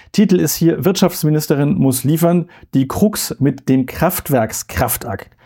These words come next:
Nur ganz kurz, es geht darum, dass im Endeffekt durch den, durch den Wegfall von, äh, fossilen, äh, äh, äh, Kraftwerken von circa dreißig Gigawatt,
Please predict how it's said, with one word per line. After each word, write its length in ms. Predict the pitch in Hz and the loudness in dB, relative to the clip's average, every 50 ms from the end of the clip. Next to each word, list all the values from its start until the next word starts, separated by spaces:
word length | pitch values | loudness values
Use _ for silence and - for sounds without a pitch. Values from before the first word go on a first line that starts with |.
| _ _ _ - | _ _ _ -4
Nur 160 | 160 160 143 | -2 -2 0
ganz 240 | 165 175 196 190 - | 2 0 0 0 2
kurz, 260 | - 180 180 175 - | 2 2 2 2 0
es 80 | - - | -2 -4
geht 160 | - 127 139 | -2 0 0
darum, 300 | 143 151 156 156 147 135 | 0 0 0 0 0 0
dass 220 | 135 131 131 - | 0 -2 -2 -2
im 80 | 143 135 | -2 -2
Endeffekt 460 | 143 147 143 - 143 135 135 - - 143 | 0 -2 -2 -2 -2 -4 -4 -4 -2 0
durch 220 | 135 127 127 - | 0 0 -2 -2
den, 360 | - 127 123 120 120 117 117 117 - - - - - _ _ | 0 2 2 2 2 0 -2 -6 -16 -20 -20 -20 -20 _ _
durch 120 | - 131 | -6 -2
den 80 | 135 117 | 0 0
Wegfall 520 | 117 - - - - - 147 117 107 101 | 0 -2 -2 -4 -2 -2 0 0 0 -2
von, 360 | - - 131 117 113 113 110 110 | -2 -2 0 2 2 2 2 2
äh, 140 | 110 107 | 0 -2
fossilen, 960 | 107 - - - 147 135 - - - 160 160 160 151 143 139 135 131 127 - - | -4 -4 -4 -4 -2 -2 -2 -2 0 2 2 4 4 4 2 2 0 0 -2 -2
äh, 360 | - 123 120 117 113 110 110 | -2 -2 0 0 0 0 -2
äh, 880 | 113 - - 110 110 113 110 107 107 - - - - - 107 107 107 | -2 -2 -2 0 0 0 0 -2 -4 -4 -8 -8 -8 -6 -6 -6 -8
äh, 40 | 107 | -12
Kraftwerken 920 | - - 151 156 - - - - 143 131 127 123 117 - 113 107 101 101 101 | -8 -4 -4 -4 -4 -4 -4 -2 0 0 0 -2 -2 0 0 0 0 0 -2
von 120 | - 117 | -2 -4
circa 300 | 113 - 143 127 127 123 | -2 -2 -2 -2 -2 -2
dreißig 440 | 117 123 117 131 147 - 139 120 123 | 0 0 0 -2 -2 -2 -4 -6 -6
Gigawatt, 520 | - 147 139 139 127 120 117 113 - - | -6 -2 0 0 0 0 -2 -4 -6 -10